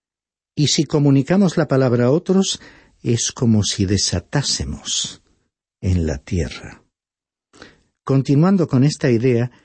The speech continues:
dicen los versículos diecinueve y veinte. Además os digo que si dos de vosotros se ponen de acuerdo sobre cualquier cosa que pidan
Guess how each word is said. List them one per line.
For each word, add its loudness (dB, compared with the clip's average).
dicen 0
los 0
versículos -2
diecinueve 2
y 0
veinte. -4
Además 0
os -2
digo -4
que -4
si 0
dos 0
de -2
vosotros -4
se -2
ponen 2
de 2
acuerdo 0
sobre -2
cualquier -2
cosa -4
que -2
pidan 0